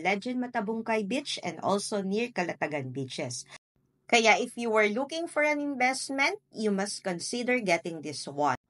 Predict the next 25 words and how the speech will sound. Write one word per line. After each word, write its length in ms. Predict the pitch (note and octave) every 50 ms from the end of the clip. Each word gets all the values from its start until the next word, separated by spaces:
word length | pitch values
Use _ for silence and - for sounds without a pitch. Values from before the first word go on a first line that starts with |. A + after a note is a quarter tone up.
| _ _ _ _
Why 240 | - G#3 B3+ C#4 D4+
invest 560 | D#4+ E4+ E4+ E4 B3+ B3 B3 C4 D4 - -
in 320 | - - G3+ G3 F#3 F3+ F#3+
Woodland 480 | B3+ D#4+ C4+ C4 C#4 C4 C4+ C4+ A#3
by 160 | F#3+ F#3+ G3 F#3+
Santa 400 | - G3+ F#3+ G3 G3 F#3 F3 F3
Lucia? 720 | D#3+ D#3+ C#3+ - - - D#3 D3+ D3+ C#3 B2 G#2 - - - _ _
Number 400 | - G#3+ A3+ A3+ G3 G3+ G3+ G3
one, 400 | F3 D#3 D#3+ D3 A#2 A#2+ B2 B2 _ _ _ _ _ _
choosing 560 | - - D#4+ E4+ E4+ - - F#4+ E4+ E4+ D#4
Lian 400 | C#4 C4+ C4 B3 A#3+ A#3 B3 B3+
for 160 | - - A#3+ A3
your 160 | - D4 F#3
new 320 | F#3 F#3+ G#3 C4 D#4 E4
home 320 | - B3 A3+ A#3 A#3+ A#3 G#3
means 320 | G3 G3 A3+ A#3+ - -
embracing 640 | - F3 E3 D3+ - F#3+ G#3 C4 B3+ - C#4+ C4+ C4
a 80 | B3
lifestyle 720 | A3+ G#3 G#3 G#3+ A3 - - - - - F3+ F3+ F#3+ A3 B3+
where 240 | C4+ G#3 G3 F#3 E3+
the 160 | D#3+ D#3 C#3+
beach 240 | C3 F#3 G#3+ - -
is 240 | - C4 - -
your 80 | C#4+ C4+
backyard 640 | C4+ G#3+ A#3+ A#3+ A#3+ - - A3 G#3+ A3 B3 C#4+